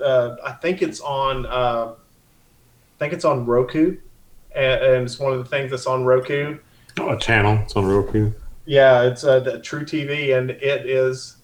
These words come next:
Speaker 1: I really enjoy it. I was sort of surprised 'cause, uh, the, the people I'm staying with down here in Austin, they watch it,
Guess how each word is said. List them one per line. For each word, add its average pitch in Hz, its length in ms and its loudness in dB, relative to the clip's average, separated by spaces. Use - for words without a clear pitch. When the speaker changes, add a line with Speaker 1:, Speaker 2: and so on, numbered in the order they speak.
Speaker 1:
I 131 140 -2
really 151 400 -2
enjoy 143 300 2
it. - 200 -2
I 131 120 4
was 151 200 2
sort 160 200 4
of 101 60 -4
surprised 139 480 2
'cause, 131 200 -2
uh, 117 400 2
the, 120 220 -4
the 127 120 -12
people 135 240 -4
I'm 131 100 -4
staying 131 280 -4
with 127 140 -2
down 123 180 0
here 127 140 0
in 117 80 -4
Austin, 120 380 -6
they 127 100 0
watch 127 320 -2
it, 143 160 -10